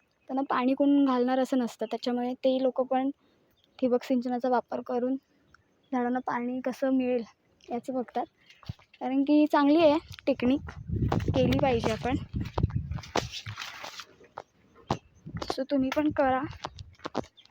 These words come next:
So मेन म्हणजे पाण्याचा साठा हवा, त्याशिवाय तुम्ही काहीच करू शकत नाही. तुम्ही टाकी अशी भरून वगैरे ठेवून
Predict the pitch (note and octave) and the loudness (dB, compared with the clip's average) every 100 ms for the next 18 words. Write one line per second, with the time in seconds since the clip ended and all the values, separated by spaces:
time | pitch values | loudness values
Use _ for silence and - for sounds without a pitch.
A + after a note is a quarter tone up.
0 | - - _ _ _ - - - - - | -16 -16 _ _ _ -10 -4 -4 -6 -8
1 | D4+ D4 C#4 D4 D4+ D4 C#4+ D#4 F4 - | 0 2 4 6 8 6 6 4 6 6
2 | - - D4+ C4 C4 - D4+ C4+ C#4+ C4 | 6 4 4 6 8 8 6 6 4 4
3 | A#3+ C4+ - C4 B3+ - C#4 C#4 C#4 B3+ | 0 -6 -2 2 6 8 6 4 4 4
4 | B3+ D4 C4 B3+ A#3 A#3 A#3+ C4+ _ _ | 4 4 0 0 -2 -4 -4 -12 _ _
5 | - - - C5+ B3+ C4 C4 C4 - - | -14 -10 -4 0 2 2 -2 -4 -6 -12
6 | - B3+ A#3 - C4 C4+ C4+ - _ _ | -4 -2 -2 -2 0 0 -2 -6 _ _
7 | - B3+ C4+ B3+ C4 C4+ B3+ C4 C4 C4 | -16 -8 -4 -2 0 0 0 0 0 -2
8 | C4 | -2